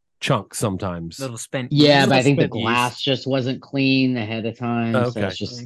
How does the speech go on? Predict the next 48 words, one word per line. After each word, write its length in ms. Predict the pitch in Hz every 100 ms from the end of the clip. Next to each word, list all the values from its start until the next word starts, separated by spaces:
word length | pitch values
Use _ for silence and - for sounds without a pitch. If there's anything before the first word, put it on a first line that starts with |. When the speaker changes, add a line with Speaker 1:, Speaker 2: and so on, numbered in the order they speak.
| 117
Speaker 3:
like 260 | 110 98
some, 320 | - 113 - 92
some, 360 | - 101 92 92 _ _
Speaker 1:
You 80 | 139 - 123
had 140 | 98
Speaker 3:
no, 20 | -
Speaker 1:
orange 260 | 117 139
Speaker 3:
uh, 260 | 160 160 147
Speaker 1:
juice 80 | 165
in 60 |
Speaker 3:
no, 100 | 196 247
Speaker 1:
it? 80 |
Speaker 3:
there's 180 | 247 196
no, 160 | 214 302
Speaker 1:
Okay. 120 | 190 190
Speaker 3:
I, 40 |
actually, 420 | 175 233 269 285
there's 240 | 202 165 143
no 140 | 185
sediment 560 | - 160 185 123 110 - _ _ _ -
in 160 | 139
it. 180 | 139 107
Speaker 2:
Okay. 260 | 160 185 151
Speaker 3:
Uh, 320 | 123 117 117 110 - _ _ _
but, 460 | 147 131 143 135 -
uh, 460 | 143 127 123 120 113
let 20 | 143
me 60 |
see. 280 | 156 - 123
Let 100 | 98
me 120 | 110 104 _ 139
Speaker 1:
Get 140 | 175
to 80 | 160
the 80 | 123
bottom 280 | 120 120
of 60 | 110
that 160 | 101 -
can. 440 | 101 101 90 87 -
Speaker 3:
Yeah, 160 | 127
you 140 | 123 127
gotta 320 | 180 156 113
get 240 | - 127
every 420 | 120 120 117 104 - _ -
bit 140 | 120
of 80 | 104
sediment 500 | - 104 98 98 98
in 160 | 117 104
there. 260 | 98 95